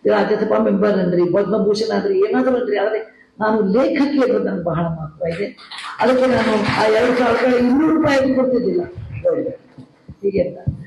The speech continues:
ಬೆಳಗಾವಿಯಲ್ಲಿ ನೀವೆಲ್ಲರೂ ಕರೆದು ನನಗೆ ಒಂದು ಈ ಸನ್ಮಾನ, ಒಂದು ಈ ಪುಸ್ತಕದ ಒಂದು ಸಂವಾದ ಏರ್ಪಡಿಸಿ ಬಹಳ ಸಂತೋಷ ಆಗ್ತದೆ. ಬೆಂಗಳೂರಲ್ಲಿ ಬೇರೆ ಬೇರೆ ರಾಜ್ಯದಲ್ಲಿ ಬೇಕಾದ ಕಡೆ ಮಾಡಿದ್ದೀನಿ. ಆ, ಜೈಪುರ್ ಲಿಟರೇಚರ್ ಫೆಸ್ಟಿವಲ್ ಮೂರ್ ನಾಲ್ಕು ಐದು ಸರ್ತಿ ಮಾಡಿರ್ಬೋದು,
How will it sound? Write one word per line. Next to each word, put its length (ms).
ಬೆಳಗಾವಿಯಲ್ಲಿ 600
ನೀವೆಲ್ಲರೂ 580
ಕರೆದು 400
ನನಗೆ 640
ಒಂದು 200
ಈ 240
ಸನ್ಮಾನ, 500
ಒಂದು 300
ಈ 120
ಪುಸ್ತಕದ 640
ಒಂದು 120
ಸಂವಾದ 360
ಏರ್ಪಡಿಸಿ 480
ಬಹಳ 140
ಸಂತೋಷ 440
ಆಗ್ತದೆ. 680
ಬೆಂಗಳೂರಲ್ಲಿ 640
ಬೇರೆ 260
ಬೇರೆ 200
ರಾಜ್ಯದಲ್ಲಿ 540
ಬೇಕಾದ 400
ಕಡೆ 260
ಮಾಡಿದ್ದೀನಿ. 580
ಆ, 320
ಜೈಪುರ್ 360
ಲಿಟರೇಚರ್ 380
ಫೆಸ್ಟಿವಲ್ 520
ಮೂರ್ 280
ನಾಲ್ಕು 300
ಐದು 120
ಸರ್ತಿ 220
ಮಾಡಿರ್ಬೋದು, 680